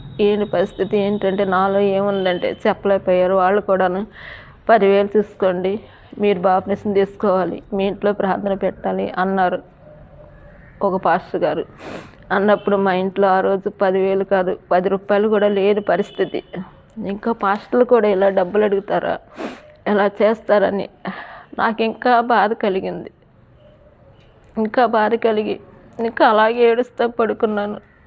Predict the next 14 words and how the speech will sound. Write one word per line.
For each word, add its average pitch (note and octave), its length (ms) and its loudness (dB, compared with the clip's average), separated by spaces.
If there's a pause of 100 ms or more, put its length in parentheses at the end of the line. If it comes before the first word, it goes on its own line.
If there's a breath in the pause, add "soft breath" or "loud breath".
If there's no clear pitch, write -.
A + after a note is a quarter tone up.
(560)
ఇప్పుడు G3+ 220 -4
ఏం G#3 240 2
చేయాలి, G#3+ 240 2
దిక్కు G#3 300 -2
లేని G3+ 240 0
పరిస్థితి. G#3 600 -4 (960 loud breath)
దేవుడు A3+ 360 6
అనేవాడుంటే G#3+ 880 2 (480 loud breath)
నన్ను G#3 200 2
కాపాడతాడు, G#3+ 720 2
కుటుంబాన్ని G#3+ 600 0
రక్షిస్తాడని G#3 680 -2 (160)
అలాగే G3+ 400 2
ఊరుకున్నా. G#3 580 2